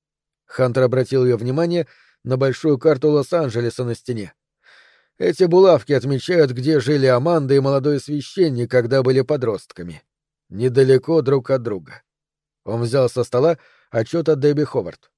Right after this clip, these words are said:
Дебби жила на той же улице, что и Аманда. "Вы думаете, они были в одной компании?" спросила капитан. "Что-то вроде", кивнул Хантер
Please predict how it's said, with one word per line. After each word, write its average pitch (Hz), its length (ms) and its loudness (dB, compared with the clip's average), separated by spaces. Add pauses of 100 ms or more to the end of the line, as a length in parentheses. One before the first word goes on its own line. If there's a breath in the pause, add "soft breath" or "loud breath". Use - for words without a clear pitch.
(320)
Дебби 185 440 0
жила 170 380 2
на 160 160 0
той 156 240 0
же 123 140 0
улице, 160 480 0
что 147 240 -4
и 143 60 0
Аманда. 135 640 -4 (760)
"Вы 127 260 -2
думаете, 139 540 0
они 135 160 0
были 139 220 2
в 131 100 2
одной 135 260 2
компании?" 147 680 -2 (300)
спросила 127 520 0
капитан. 123 480 -8 (840 soft breath)
"Что-то 156 500 0
вроде", 131 520 2 (280)
кивнул 120 320 -4
Хантер 160 420 0